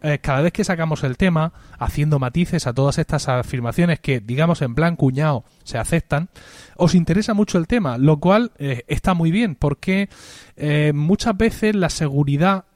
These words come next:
depende, evidentemente, del sistema, ¿no? Del, del software, del sistema operativo,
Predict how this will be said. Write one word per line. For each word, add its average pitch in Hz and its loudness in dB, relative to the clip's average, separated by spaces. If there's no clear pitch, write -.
depende, 139 -2
evidentemente, 135 -2
del 117 -4
sistema, 139 -4
¿no? 135 -4
Del, 101 -10
del 101 -6
software, 139 0
del 127 -4
sistema 127 -4
operativo, 160 2